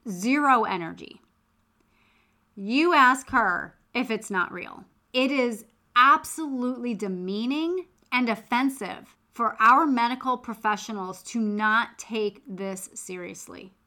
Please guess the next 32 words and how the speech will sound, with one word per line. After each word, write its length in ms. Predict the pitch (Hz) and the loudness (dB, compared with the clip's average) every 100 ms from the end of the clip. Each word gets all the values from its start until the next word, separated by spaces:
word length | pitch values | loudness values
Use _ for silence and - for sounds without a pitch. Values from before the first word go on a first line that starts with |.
| _ _ _ _ _ - | _ _ _ _ _ 0
Now, 280 | 208 185 196 | 2 2 2
they'll 180 | 226 285 | 0 0
say 460 | - 269 247 233 | 0 0 0 -2
adrenals 500 | 226 196 196 196 202 | -4 -6 -6 -6 -8
can't 200 | - 196 | -10 -10
get 140 | 214 - | -12 -6
tired. 460 | 196 - 98 - _ _ _ _ _ - | -6 -6 -12 -18 _ _ _ _ _ -2
Okay, 420 | 208 208 180 - _ _ _ _ | -2 -4 -10 -12 _ _ _ _
but 180 | 220 214 | -2 0
they 180 | 240 240 | 2 0
can 260 | 247 254 196 | 2 -2 0
get 540 | 220 208 220 - - _ _ _ _ | 2 2 2 -4 -18 _ _ _ _
worn 480 | 180 185 214 226 226 | -10 -2 2 4 2
down. 440 | 208 165 156 175 _ _ _ _ _ _ _ _ - | 0 0 -4 -14 _ _ _ _ _ _ _ _ -16
So 560 | - 220 196 190 196 214 | -4 0 2 0 -4 -10
that 300 | 185 214 220 | 2 2 2
is 100 | 240 | -2
something 400 | 254 226 226 214 | -2 -2 -2 -6
to 540 | 196 214 202 190 196 - _ _ - | -4 -4 -2 -4 -8 -12 _ _ -14
take 340 | - 247 269 - | 0 2 2 2
<laughs> 0 | |
into 180 | 247 220 | 0 0
consideration. 920 | 226 214 214 196 180 190 185 175 - - - - - - _ _ _ _ _ - | -6 -8 -8 -8 -8 -8 -10 -14 -14 -18 -20 -20 -20 -20 _ _ _ _ _ 6
I 140 | 220 277 | 8 8
want 200 | 339 359 | 4 4
to 60 | |
go 240 | 269 254 - | 4 2 2
over 380 | 214 202 214 | -2 0 -4
some 320 | 196 220 208 180 | -2 -4 -4 -2
very 380 | 202 202 208 | -2 -2 -4
clear 360 | 208 - 202 196 | -8 -8 -6 -6
signs 560 | 190 185 175 180 190 | -8 -4 -4 -4 -8